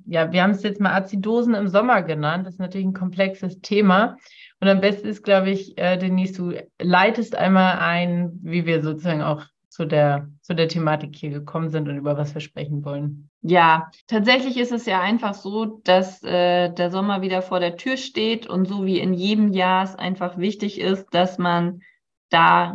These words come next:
Speaker 2: rechtzeitiger und schneller reagiert, als man vielleicht das in den letzten Jahren gemacht hat, wenn es Richtung Pansenazidose läuft in der Herde. Ähm, warum ist uns das wichtig? Einfach deshalb, weil die Schäden,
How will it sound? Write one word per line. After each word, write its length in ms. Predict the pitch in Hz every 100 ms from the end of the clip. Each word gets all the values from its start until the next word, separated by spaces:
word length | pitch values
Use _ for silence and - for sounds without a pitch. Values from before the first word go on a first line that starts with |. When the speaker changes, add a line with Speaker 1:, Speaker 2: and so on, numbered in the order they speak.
| 151
Speaker 2:
rechtzeitiger 680 | 180 240 - 208 196 190 175
und 120 | 175
schneller 400 | - 180 190 185
reagiert, 640 | 185 175 170 180 214 226 -
als 240 | - -
man 280 | 175 175 170
vielleicht 340 | - 170 170
das 160 | 175 170
in 140 | 165
den 360 | 165 160 165 - -
letzten 420 | 190 190 - 180
Jahren 520 | 180 175 175 180 185 _ _ _
gemacht 420 | 180 180 185 -
hat, 160 | 226 190
wenn 260 | 160 180 202
es 240 | 196 -
Richtung 540 | 185 190 - 170 170 170 - _
Pansenazidose 840 | 233 254 247 233 233 214 202 208 208
läuft 440 | 202 202 202 208
in 80 | 190
der 80 | 190
Herde. 520 | 190 185 185 180 185 185 - _ _ _ -
Ähm, 380 | 170 170 170 160
warum 680 | 175 180 190 196 196 190 - _ -
ist 160 | 170
uns 180 | 175 175
das 220 | - 165
wichtig? 560 | - 233 - 233 233 -
Einfach 300 | 180 185 185
deshalb, 540 | - 175 180 185 180
weil 200 | 170 170 165
die 160 | 170
Schäden, 800 | 165 214 220 220 220 233 247 247